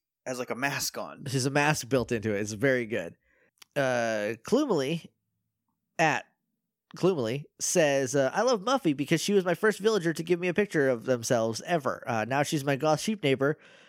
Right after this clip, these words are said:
Speaker 2: who <laughs> gushes about flowers with me, and I just love her and her personality in New Horizons."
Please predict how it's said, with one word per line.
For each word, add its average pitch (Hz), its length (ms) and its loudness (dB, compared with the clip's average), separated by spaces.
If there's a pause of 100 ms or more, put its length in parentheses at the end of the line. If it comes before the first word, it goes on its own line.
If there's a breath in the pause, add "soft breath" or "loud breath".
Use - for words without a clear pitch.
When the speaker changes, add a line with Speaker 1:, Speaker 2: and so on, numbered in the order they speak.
(160 loud breath)
Speaker 2:
who 165 140 6
<laughs> - 0 -
gushes 156 440 2
about 160 340 4
flowers 175 400 4
with 147 160 2
me, 151 220 0
and 147 100 2
I 156 60 4
just 160 220 0
love 156 240 6
her 143 200 4
and 135 200 -2
her 135 100 2
personality 127 600 2
in 110 80 -4
New 110 120 -2
Horizons." - 720 -6